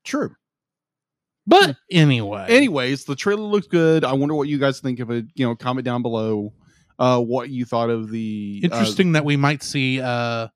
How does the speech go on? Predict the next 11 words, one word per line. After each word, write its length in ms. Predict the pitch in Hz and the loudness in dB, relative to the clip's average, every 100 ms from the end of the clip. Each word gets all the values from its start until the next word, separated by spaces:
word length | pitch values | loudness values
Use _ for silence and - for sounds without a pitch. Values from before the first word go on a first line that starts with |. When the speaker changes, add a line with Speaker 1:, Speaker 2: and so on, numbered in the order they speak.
| _ _ _ _ _ _ _ | _ _ _ _ _ _ _
Speaker 2:
Hercules 1120 | - 151 - 147 143 135 135 131 127 117 - 135 | -2 -2 2 2 4 2 0 -4 -8 -12 -14 -8
and 300 | 123 117 110 | -8 -8 -10
Zeus. 380 | 104 120 143 147 | -6 2 2 4
We're 240 | 151 160 | 4 4
gonna 120 | 165 | 2
see 160 | 147 165 | 0 -2
Zeus 640 | 123 120 135 143 147 - | -2 0 2 2 -2 -4
Speaker 1:
Mm-hmm. 280 | 131 127 120 | -2 -2 -2
Speaker 2:
and 140 | 123 110 | -2 -4
a 120 | |
th-, 40 | 107 | -8